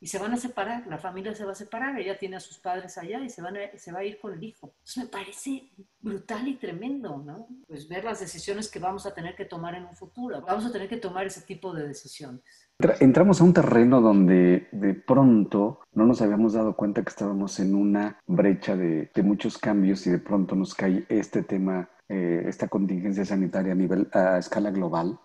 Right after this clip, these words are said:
Speaker 1: Ujú.
Speaker 2: Y ahí tuvimos que parar, redefinir para tomar otra carretera a otro ritmo,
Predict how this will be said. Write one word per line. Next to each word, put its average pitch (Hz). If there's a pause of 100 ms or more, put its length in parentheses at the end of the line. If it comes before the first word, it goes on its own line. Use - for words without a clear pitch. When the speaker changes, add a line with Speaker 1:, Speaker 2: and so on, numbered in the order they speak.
(140)
Speaker 1:
Ujú. 165
Speaker 2:
Y 101 (160)
ahí 98
tuvimos 95
que 87 (180)
parar, 92 (160)
redefinir 92 (220)
para 95 (140)
tomar 92
otra 101
carretera 87 (160)
a 98
otro 92
ritmo, 87